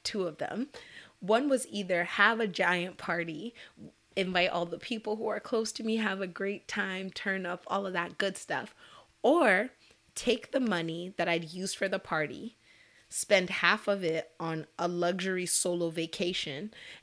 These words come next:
and then the other half of it <laughs> on a luxury gift for myself. And this has been my thought process on my birthday for a while. Um, both of these options have been lingering probably,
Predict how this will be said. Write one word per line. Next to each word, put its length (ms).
and 180
then 220
the 180
other 280
half 280
of 160
it 220
<laughs> 100
on 280
a 80
luxury 560
gift 540
for 240
myself. 720
And 380
this 260
has 180
been 260
my 160
thought 320
process 460
on 240
my 100
birthday 380
for 200
a 120
while. 480
Um, 380
both 320
of 100
these 200
options 460
have 140
been 200
lingering 400
probably, 640